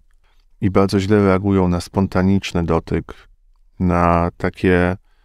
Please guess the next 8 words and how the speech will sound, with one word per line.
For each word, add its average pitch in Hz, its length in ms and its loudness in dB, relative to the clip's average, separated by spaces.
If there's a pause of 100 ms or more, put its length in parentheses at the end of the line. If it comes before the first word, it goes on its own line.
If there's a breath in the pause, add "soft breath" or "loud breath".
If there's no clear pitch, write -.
(280)
uznawane 95 540 0
znowu 92 320 -2
tu - 180 -6
cudzysłów 95 540 -4
albo 92 240 0
nie, 87 440 0
normalne 90 760 0
przytulenie, 87 880 -4